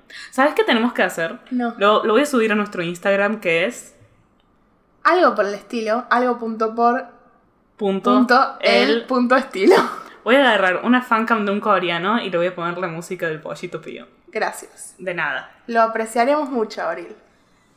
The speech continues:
Speaker 2: ¿Qué más? Cosas de Twitter. Eh, los tweets útiles. Es algo que me fascina.
Speaker 1: Yo no me suelo encontrar con muchos. Explícame un poco vos.
Speaker 2: Los tweets útiles.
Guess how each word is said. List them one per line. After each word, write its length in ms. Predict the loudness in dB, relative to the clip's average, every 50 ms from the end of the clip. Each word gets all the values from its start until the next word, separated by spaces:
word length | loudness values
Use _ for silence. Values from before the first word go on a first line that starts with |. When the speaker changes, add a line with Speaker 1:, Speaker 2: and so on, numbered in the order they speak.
| _ _ _ _ _ -2
Speaker 2:
¿Qué 100 | 0 4
más? 400 | 6 6 6 4 2 -2 -8 -6 -2
Cosas 340 | 0 2 4 4 4 4 4
de 100 | 4 2
Twitter. 640 | 2 2 0 0 2 4 4 4 4 4 2 0 -2 -2
Eh, 380 | -4 -4 -2 -2 -2 -2 -4 -4
los 200 | -8 -10 -10 -6
tweets 300 | -2 -2 -2 -2 -2 -4
útiles. 640 | -4 -4 -4 -4 -6 -6 -6 -8 -12 -14 -20 -20 _ _ _ _ _ _ -16
Es 140 | -12 -8
algo 160 | -4 -4 -2 -2 -2
que 80 | -6
me 40 | -6
fascina. 540 | -10 -14 -14 -12 -10 -8 -8 -8 -8 -12 -14 -20 -20 _ _ _ -14 -12 -12
Speaker 1:
Yo 200 | -8 -4 0 2
no 80 | 4 4
me 140 | 4 2 2
suelo 180 | 2 2 4 4
encontrar 400 | 4 2 0 -2 0 -2 -2 -2
con 160 | -4 -6 -4
muchos. 320 | -6 -6 -6 -8 -10 -10
Explícame 460 | -12 -14 -12 -10 -10 -6 -2 0 0 0
un 80 | 0 -2
poco 220 | -6 -10 -8 -8
vos. 260 | -8 -8 -8 -10 _ -6
Speaker 2:
Los 120 | -6 -4
tweets 240 | -4 -6 -4 0 0 2
útiles. 440 | 4 6 6 6 4 4 0 -4